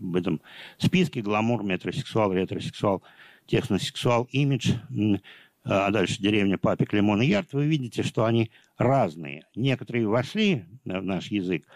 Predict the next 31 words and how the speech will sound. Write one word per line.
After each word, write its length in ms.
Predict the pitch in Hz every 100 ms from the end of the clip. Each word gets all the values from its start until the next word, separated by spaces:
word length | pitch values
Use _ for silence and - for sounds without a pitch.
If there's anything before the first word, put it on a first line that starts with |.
| - -
такие 260 | - - 78
как 180 | - 76
гламур, 440 | 90 95 120 123
метросексуал. 720 | 92 85 90 - - 127 139 - - _
Они 160 | 123
просто 260 | 147 160 156
появились 600 | 123 170 170 175 147 95
в 40 |
гламурной 460 | 95 110 110 95 90
среде, 500 | - 120 131 202 185 - _
потому 200 | - 127
что 120 | 117
это 140 | 123 139
явления, 420 | 131 156 175 131
связанные 640 | - 131 143 110 117 113
с 40 | 101
самим 400 | - 117 117 107
гламуром, 580 | 113 131 104 67 - - _ -
ну, 100 | -
в 40 |
том 140 | - 76
числе 280 | - 78 76
имидж. 260 | 69 - - - - - - -
Но 640 | 127 135 151 147 147 147 -
мы 360 | 147 156 156
их 180 | 135 -
сегодня 380 | - 147 190 143
используем 420 | - 175 143 123
как 220 | 127 117
вполне 380 | - 120 120 120
нейтральные. 600 | 120 - 101 71 73 78